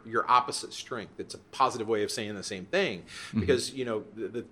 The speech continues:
Speaker 1: truth of the matter is, and you guys know, 'cause Service Autopilot has, you know, a whole skitch of employees, and I'm lucky enough to, to know everybody on the team and know what their Colby results are. It takes all of us to, to,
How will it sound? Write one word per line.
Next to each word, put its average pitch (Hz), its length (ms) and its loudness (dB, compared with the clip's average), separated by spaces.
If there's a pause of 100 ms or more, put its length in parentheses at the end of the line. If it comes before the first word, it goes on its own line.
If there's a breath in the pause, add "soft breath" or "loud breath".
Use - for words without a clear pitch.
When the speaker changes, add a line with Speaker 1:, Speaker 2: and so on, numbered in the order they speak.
Speaker 1:
truth 208 180 -4
of - 60 -6
the 147 60 -4
matter 120 240 4
is, 131 140 6
and 113 100 -8
you 165 80 -4
guys 117 260 0
know, 101 120 -8
'cause - 140 -10
Service 147 260 0
Autopilot 95 460 0
has, 101 260 -2
you 98 100 -8
know, 92 180 -4
a 90 40 -2
whole 120 360 -4
skitch - 340 -2
of 101 100 -4
employees, 104 760 -2
and 101 100 -6
I'm 127 120 0
lucky 110 260 -4
enough 101 260 -6
to, 95 160 -2 (320 loud breath)
to 113 120 2
know 139 160 8
everybody 107 380 6
on 101 160 -6
the 101 80 -8
team 107 280 -4
and 98 100 -6
know 117 100 4
what 131 100 2
their 101 100 0
Colby 208 280 6
results 104 420 2
are. 95 220 0 (240 loud breath)
It 143 100 4
takes - 240 6
all 185 220 8
of 104 80 0
us 80 280 -4
to, 98 200 2 (140)
to, 117 80 0